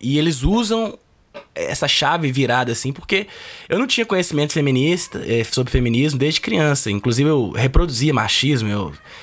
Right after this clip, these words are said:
a gente tem que falar isso, né? A gente também não pode, eu, no meu caso, eu não fui criado num lar trabalhado na militância.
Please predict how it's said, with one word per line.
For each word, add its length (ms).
a 40
gente 120
tem 120
que 60
falar 360
isso, 200
né? 60
A 40
gente 160
também 180
não 160
pode, 360
eu, 80
no 80
meu 100
caso, 280
eu 40
não 60
fui 260
criado 400
num 120
lar 260
trabalhado 580
na 80
militância. 640